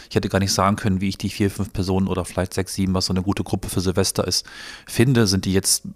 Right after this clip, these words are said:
paar Menschen in Berlin, ein paar Menschen in meiner Heimatstadt, ein paar Menschen sonst wo in der Republik? Ähm, und vielleicht ist es ganz gut, nochmal auch Wert zu legen und das auch zu überlegen, auch für euch da draußen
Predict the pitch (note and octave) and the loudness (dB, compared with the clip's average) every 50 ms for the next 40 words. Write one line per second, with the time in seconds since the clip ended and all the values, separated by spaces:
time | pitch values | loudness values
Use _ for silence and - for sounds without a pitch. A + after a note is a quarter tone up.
0 | - - - F#2 F2+ F#2+ F#2 - - G#2+ F#2+ F2+ F#2 F#2 G2 A2 A#2 A#2 A2+ G2+ | -8 -4 0 2 2 2 2 2 0 0 0 2 2 4 4 4 4 2 2 0
1 | F#2+ - - A2+ G#2 G#2 G#2 G#2 G#2 - G#2 F#2+ F#2 F#2 E2 F2 A2 A#2+ A#2 A2 | -2 -2 2 4 6 6 6 6 6 4 4 4 4 4 4 4 6 4 4 4
2 | - - - G#2+ G2 - - - G2 F#2+ F#2+ F#2 F#2+ - - G2 F2+ F2 - - | 2 2 4 2 2 2 2 2 4 6 6 4 4 4 4 2 2 0 -2 -6
3 | - - - - - - - - - - - - - - - - - G#2 - - | -12 -12 -10 -10 -10 -10 -12 -14 -14 -16 -18 -20 -18 -10 -4 -2 0 0 0 0
4 | - A#2 G#2+ G#2+ G2+ G2 G2 - - G2 F#2+ G2+ G#2 - - - - F#2 F2+ F#2 | 4 4 6 6 6 4 2 0 0 0 0 0 0 -2 -4 -2 0 2 2 2
5 | F#2 F#2 F#2 - _ _ _ _ _ _ _ _ _ _ _ _ _ _ _ - | 2 0 -2 -4 _ _ _ _ _ _ _ _ _ _ _ _ _ _ _ -6
6 | G#2+ G2+ - A2+ G#2 A2+ A2 G#2+ A2+ G#2 - - G#2+ G2 - - - - A2+ - | -6 -2 0 2 2 2 2 2 0 0 0 0 0 0 0 0 0 0 0 2
7 | A2 F#2+ G2+ G2 F2+ G#2 F2+ - - F#2+ G2+ - - - - G#2+ G2 G2+ G#2 G2+ | 4 4 4 4 4 4 2 2 2 2 2 2 4 4 4 6 6 6 6 4
8 | G2+ G2 F#2 G2 - A2 G2+ - G2 F#2 - _ _ _ - - - F#2 F#2+ F#2 | 4 2 2 0 0 0 -2 -4 -6 -12 -14 _ _ _ -6 -2 2 2 2 4
9 | G2+ G#2 G#2 G#2 G#2 G2+ G2 G2+ - - - - G2 - - - G2 F#2 F#2 - | 4 2 2 2 2 2 0 -2 -4 -8 -6 -4 -4 -4 -4 -4 -4 -4 -4 -2
10 | - G2+ - F#2 F2+ F#2+ F#2+ G2 G#2 G2+ F#2+ F#2+ | -2 -2 0 2 4 4 4 2 2 0 -2 -2